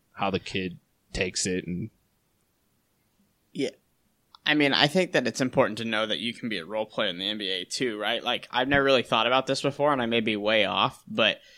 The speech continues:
Speaker 2: this is kind of a segue into some N B A talk. Like, he's, he's obviously not as good as Draymond Green, but a lot of the,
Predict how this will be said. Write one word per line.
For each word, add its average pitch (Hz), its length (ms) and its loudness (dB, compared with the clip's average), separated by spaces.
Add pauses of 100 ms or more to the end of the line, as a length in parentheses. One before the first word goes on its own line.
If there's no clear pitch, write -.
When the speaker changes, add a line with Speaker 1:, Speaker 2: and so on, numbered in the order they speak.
(120)
Speaker 2:
this 117 160 -4
is - 60 2
kind 127 160 0
of 107 80 0
a 104 40 0
segue 104 480 4
into 104 140 0
some 92 200 -4
N 107 160 -4
B 101 180 2
A 90 160 2
talk. 85 400 -2
Like, 95 320 -4 (1600)
he's, - 320 -6 (420)
he's 139 160 0
obviously 123 320 6
not 107 200 6
as 101 100 -2
good 117 160 4
as 107 160 0
Draymond 107 580 4
Green, 104 440 2
but 107 100 6
a 101 60 6
lot 104 320 6
of 120 120 4
the, 98 320 4